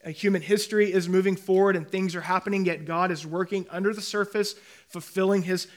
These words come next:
promise and willing redemption in the earth. Eventually, through Moses, they're led out of slavery and they settle into the land of God's promise, the land that goes, that promise that goes all the way back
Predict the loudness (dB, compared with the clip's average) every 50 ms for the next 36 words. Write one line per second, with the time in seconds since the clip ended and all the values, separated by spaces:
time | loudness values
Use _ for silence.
0 | -20 _ -8 -2 0 2 2 2 2 0 -2 -4 -6 -4 -2 0 0 2 2 2
1 | 2 0 -2 -4 -10 -18 _ _ _ _ _ _ -4 -4 -4 -4 -6 -8 -8 -8
2 | -8 -8 -8 -8 -6 -4 -4 -4 -2 -2 -2 -2 -2 -4 -8 -14 -20 -20 -20 _
3 | _ _ _ _ _ _ 2 6 6 6 6 6 8 8 8 8 6 4 4 4
4 | 6 8 8 6 6 6 2 0 0 0 0 0 2 2 2 2 4 4 4 4
5 | 4 2 0 -2 -4 -2 0 2 2 2 2 2 0 0 -2 -4 -12 -20 -20 -20
6 | -10 -4 0 2 2 2 2 2 2 4 6 6 6 6 6 4 2 0 -2 -2
7 | -2 0 0 0 -2 -4 -4 -4 -4 -4 -4 -6 -8 -8 -8 -6 -6 -4 -6 -6
8 | -8 -14 -8 -6 -4 -2 -2 -2 -2 -4 -6 -8 -10 -6 -4 -2 0 0 0 0
9 | 0 0 0 0 0 -2 -4 -6 -4 -4 -2 0 0 0 0 2 2 2 2 2
10 | -2 -4 -2 0 0 2 2 2 2 2 0 -2 -4 -6